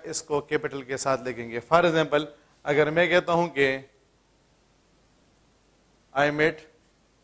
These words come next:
Abdullah, तो ये sentence हमारे पास गलत होगा, क्योंकि Abdullah हमारे पास एक proper noun है और प्रॉपर नाउन के लिए हमारे पास रूल ये है कि हमेशा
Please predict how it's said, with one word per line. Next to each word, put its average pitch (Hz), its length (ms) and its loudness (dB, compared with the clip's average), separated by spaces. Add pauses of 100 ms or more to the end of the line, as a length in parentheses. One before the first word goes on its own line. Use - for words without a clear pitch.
(1700)
Abdullah, 113 420 -8 (800)
तो 139 60 0
ये 156 100 4
sentence 143 400 -4
हमारे 139 260 0
पास 135 200 2
गलत 170 220 2
होगा, 143 220 -2
क्योंकि 147 280 -8
Abdullah 151 420 0
हमारे 147 280 0
पास 143 280 0
एक 127 160 -12
proper 170 300 2
noun 170 220 -2
है 156 160 -6 (360)
और 127 140 -2
प्रॉपर 156 420 0
नाउन 151 180 -4
के 143 100 -12
लिए 143 100 0
हमारे 143 320 2
पास 139 280 0
रूल 135 180 -10
ये 170 140 4
है 135 140 -2 (360)
कि 139 80 0
हमेशा 131 440 -4